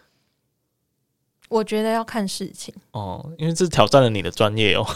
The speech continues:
Speaker 1: 是啊，是啊，
Speaker 2: <laughs>对吧？
Speaker 1: 可是我，我在上一集，<laughs> 就是
Speaker 2: 呃，
Speaker 1: 不务正业里面有讲说，
Speaker 2: 没错，没错。
Speaker 1: 我本来是不会整理的啊。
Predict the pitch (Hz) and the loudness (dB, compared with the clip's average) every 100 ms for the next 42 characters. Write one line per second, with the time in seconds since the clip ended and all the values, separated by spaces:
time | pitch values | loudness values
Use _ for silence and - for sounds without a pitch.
0 | - 151 - 226 294 - 302 240 240 311 | 2 6 8 8 6 0 -2 -6 -4 0
1 | - 107 - - - 240 240 - _ _ | 2 2 0 -12 0 2 2 -4 _ _
2 | 240 226 330 - 466 320 339 - 247 208 | -4 0 0 0 -4 -4 -6 -4 -6 -6
3 | 262 - 262 - 196 381 440 381 349 - | -6 -4 -2 6 8 10 8 8 4 -2
4 | 285 480 906 330 320 269 339 453 370 320 | -4 -6 -4 -2 0 0 4 2 2 -2
5 | 294 262 208 226 202 107 113 104 104 104 | 0 0 0 -4 -2 2 4 4 2 -2
6 | 98 104 - _ 226 262 247 180 180 226 | -4 -10 -16 _ -4 0 0 0 -8 -12
7 | 190 202 185 156 196 - 165 185 220 | -8 -6 -4 -4 -4 -4 -4 -4 -6